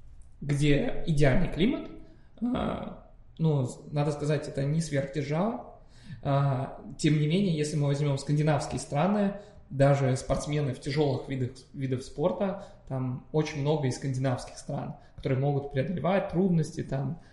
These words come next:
а, ну, короче, климат реально решает, он, а, мне кажется, что, э, родиться на севере — это хорошее преимущество в целом вообще для, для жизни, вот, но, как бы, когда ты уже прошёл через эти этапы,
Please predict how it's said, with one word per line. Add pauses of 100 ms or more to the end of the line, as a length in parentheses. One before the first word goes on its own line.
(120)
а,
ну,
короче, (240)
климат
реально
решает,
он, (340)
а,
мне
кажется,
что, (540)
э,
родиться
на
севере — (120)
это
хорошее
преимущество
в
целом
вообще
для, (340)
для
жизни,
вот,
но, (300)
как
бы, (960)
когда
ты
уже
прошёл
через
эти
этапы,